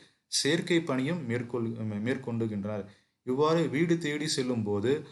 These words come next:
அப்பகுதியில் உள்ள தனியார் பள்ளிகளில் மாணவர்களும் அரசு பள்ளியில் சேர பெயர் கொடுத்து வருகின்றனர். மாணவர் சேர்க்கை பணியை அடுத்த ஒரு வாரத்திற்கு நீடிப்பு செய்யவும், கூடுதல் மாணவர்கள் சேர்க்கவும் தமிழகத்திலேயே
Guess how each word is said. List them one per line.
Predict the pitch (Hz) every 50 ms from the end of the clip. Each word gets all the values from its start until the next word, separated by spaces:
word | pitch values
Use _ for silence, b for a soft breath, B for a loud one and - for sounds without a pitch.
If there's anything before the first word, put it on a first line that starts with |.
| B B B _
அப்பகுதியில் | 113 113 110 - - 123 127 160 175 170 180 190 185
உள்ள | 165 127 120 113 110 110 107
தனியார் | 101 - 110 113 127 139 147 156 160 156
பள்ளிகளில் | - 123 117 117 117 110 110 120 123 123
மாணவர்களும் | 107 98 101 113 131 143 143 139 127 110 107 107 123 135 139 B B B B _
அரசு | - 107 127 147 151 - 165
பள்ளியில் | 160 - 143 131 123 117 113 110 -
சேர | 117 113 123 127 131
பெயர் | 127 - 120 123 135 135
கொடுத்து | - 117 107 104 98 101 - 127 143 160 160 B B B _
வருகின்றனர். | 113 110 113 104 110 104 101 98 98 104 107 104 104 B B B B B B B _ -
மாணவர் | 107 113 139 170 175 175 165 160
சேர்க்கை | - - 127 139 143 143 143 139 143
பணியை | 139 135 123 117 113 113 113
அடுத்த | - 107 110 127 127 - 147 139
ஒரு | 117 113 120 131 135
வாரத்திற்கு | 123 117 120 127 131 123 - 127 113 110 110 151 147
நீடிப்பு | 123 113 120 127 139 135 131 131 120
செய்யவும், | - - 110 101 101 95 98 117 143 165 165 B B B _ _
கூடுதல் | - 147 175 180 185 180 165 156 127
மாணவர்கள் | 113 113 127 135 139 139 127 131 123 117 - -
சேர்க்கவும் | 123 135 135 131 - 110 98 104 120 139 151 - -
தமிழகத்திலேயே | - 107 120 135 147 143 143 139 143 143 139 143 151 170